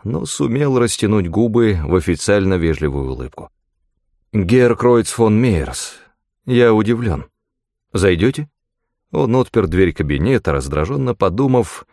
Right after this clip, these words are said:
где же шляется вице-консул и какой мерзавец впустил в приемную шефа С Д. Впрочем, раз он здесь, ничего не поделаешь.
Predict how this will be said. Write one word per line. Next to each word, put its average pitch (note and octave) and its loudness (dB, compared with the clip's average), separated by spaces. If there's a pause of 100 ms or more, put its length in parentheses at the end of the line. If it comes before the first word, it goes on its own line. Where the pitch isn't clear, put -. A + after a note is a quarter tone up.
(360)
где F#2+ -4
же C3 -4
шляется A#2+ 0
вице-консул G#2 -2
и - -12
какой D#2+ -6
мерзавец A#2+ 2
впустил G#2 -4
в - -12
приемную G#2 0
шефа D#2 -2
С C2+ -8
Д. B1 -8 (560)
Впрочем, B2+ -4
раз C#2 -4
он C2 -6
здесь, F#2 -2 (160)
ничего - -6
не C2+ -6
поделаешь. B1+ -10